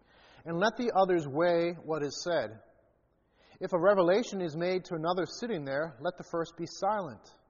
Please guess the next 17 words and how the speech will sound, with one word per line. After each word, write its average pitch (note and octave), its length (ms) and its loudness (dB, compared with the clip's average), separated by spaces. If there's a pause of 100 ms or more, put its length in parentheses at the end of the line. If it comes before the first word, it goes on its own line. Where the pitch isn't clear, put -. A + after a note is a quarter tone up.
(680)
For E3+ 80 -4
you G3+ 120 -4
can A3 140 -2
all F#3 240 8
prophesy D#3+ 720 2 (120)
one D3+ 460 -4
by E3+ 140 2
one, C3+ 420 -6 (640)
so - 160 -18
that F3 220 6
all G3+ 220 6
may G#3+ 160 2
learn G3 320 0
and D#3 100 -4
all G3+ 420 0
be E3 240 -2
encouraged. D#3+ 800 -6